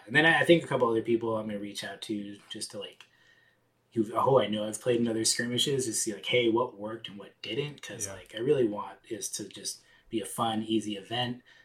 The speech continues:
Speaker 1: Um, and, you know, they, they are casual, which is a, a good thing. But since we do have these, like, top prizes, I would like it to, to run smoothly. I don't want anyone to feel like they got, you know,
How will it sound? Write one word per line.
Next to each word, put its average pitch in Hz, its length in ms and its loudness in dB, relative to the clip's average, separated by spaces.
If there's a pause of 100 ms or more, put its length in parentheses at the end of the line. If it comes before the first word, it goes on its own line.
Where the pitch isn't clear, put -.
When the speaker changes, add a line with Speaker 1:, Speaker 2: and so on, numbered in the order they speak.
(140)
Speaker 1:
Um, 95 520 -14 (120)
and, - 500 -18
you - 100 -20
know, - 720 -10
they, 156 240 0
they 165 120 8
are 170 120 8
casual, 120 480 0
which 113 140 0
is 107 140 -2 (180)
a, - 300 -14
a 107 40 -6
good 117 200 -4
thing. 139 200 -2
But - 200 -2
since - 240 -2
we 107 100 -2
do 104 200 -10
have 107 260 -4
these, 101 180 -10
like, 98 220 -14
top - 400 -6 (360)
prizes, 131 640 2
I 107 160 -6
would 98 160 -10
like - 240 -14
it - 180 -18
to, 101 140 -14 (280)
to 107 140 -10
run 101 220 -10
smoothly. 101 460 -4
I 95 60 -6
don't 95 160 -10
want - 200 -18
anyone - 200 -20
to - 80 -20
feel - 200 -14
like - 200 -20
they 95 140 -18
got, - 260 -20 (480)
you 104 100 -16
know, - 240 -20